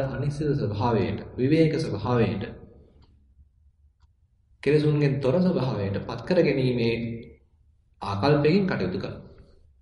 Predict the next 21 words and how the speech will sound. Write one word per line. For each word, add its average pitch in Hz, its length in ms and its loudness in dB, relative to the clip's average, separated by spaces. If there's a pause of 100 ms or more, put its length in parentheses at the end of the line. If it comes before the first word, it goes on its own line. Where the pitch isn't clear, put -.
(680)
පින්වත්නි, 185 360 2
මෙහෙම 135 300 2
කරන්න 135 360 0
කරන්න 120 360 -2
අන්න 175 240 -2
තමන්ට 156 420 -2
තේරෙනවා 113 560 0 (460)
මේ 165 160 0
කටයුත්ත 151 400 0
කරන්න 120 360 -2
කරන්න 139 360 -2
දැන් 131 260 0
කාලයක් 170 560 0
අපි 151 140 -2
තුමු 143 200 -4
මේ 131 180 -2
කටයුත්ත 113 360 -2
කරනවා 110 420 0
නම් - 180 -2 (400)
අර - 140 -14
කලින් 160 380 0